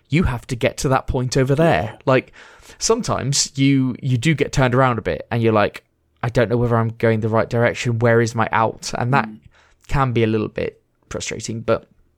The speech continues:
Speaker 1: it is what it is for the, for the good stuff of being able to just work your way through.
Speaker 2: I've,
Speaker 1: Um,
Speaker 2: I've
Speaker 1: as I
Speaker 2: always
Speaker 1: said,
Speaker 2: yeah, I've
Speaker 1: Yeah.
Speaker 2: always said that my perfect game would have no markers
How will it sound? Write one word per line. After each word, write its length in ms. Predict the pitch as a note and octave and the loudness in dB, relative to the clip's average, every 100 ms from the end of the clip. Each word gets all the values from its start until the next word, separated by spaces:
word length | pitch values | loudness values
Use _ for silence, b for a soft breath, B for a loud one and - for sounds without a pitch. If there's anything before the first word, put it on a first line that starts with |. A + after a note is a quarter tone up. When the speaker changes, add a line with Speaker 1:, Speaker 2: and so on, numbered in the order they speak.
| _ _ _ _ - | _ _ _ _ -16
Speaker 1:
it 100 | G2+ | -12
is 160 | G2+ - | -10 -6
what 120 | G2+ | -4
it 60 | |
is 180 | G#2 F2 | -4 -4
for 140 | - G#2 | -6 -4
the, 160 | G#2+ | -4
for 180 | G#2+ - | -4 -4
the 80 | A2+ | -4
good 220 | - A#2 | -2 -2
stuff 380 | - - G#2+ - | -2 -4 -6 -8
of 100 | A2 | -8
being 160 | A2 A2 | -6 -4
able 220 | G#2+ A2 | -4 -6
to 140 | - | -10
just 340 | F#2+ F#2+ - - b b - | -10 -10 -10 -14 b b -2
work 260 | G2+ - | -2 0
your 100 | A2+ | -2
way 60 | G#2 | 0
through. 220 | B2+ A2 - | 0 0 2
Speaker 2:
I've, 140 | E3 F3 | 0 2
Speaker 1:
Um, 40 | |
Speaker 2:
I've 140 | C#3+ C3+ | 4 4
Speaker 1:
as 60 | |
I 40 | F#3 | 6
Speaker 2:
always 280 | G3 E3+ C#3 | 6 6 2
Speaker 1:
said, 200 | C#3 - _ - - | 0 -2 _ -20 -10
Speaker 2:
yeah, 340 | F#3 D#3+ C#3 - | -6 2 2 4
I've 160 | D3 D3+ | 4 6
Speaker 1:
Yeah. 100 | F3+ | 8
Speaker 2:
always 240 | G3 F#3 - | 8 6 4
said 380 | B2+ G#2+ A2 - - | 4 4 0 -12 -2
that 180 | C3+ B2 | -2 0
my 160 | C3+ C#3 | -2 -2
perfect 460 | - D3 C#3+ F#2 | 2 2 2 -2
game 480 | A2+ A2+ G2+ G#2+ C#3 - | -4 -6 -6 -10 -12 -10
would 180 | A#2 A2+ | -8 -8
have 400 | - A#2+ A2+ - | -2 -2 -2 -8
no 1000 | A2+ A#2+ B2 B2+ C3+ C3+ C#3 C#3 C#3+ - - | -8 -8 -8 -2 4 4 4 2 0 -4 -10
markers 840 | C3 A#2+ A2+ - G2+ A#2 - - | -2 0 0 -4 -4 -4 -8 -10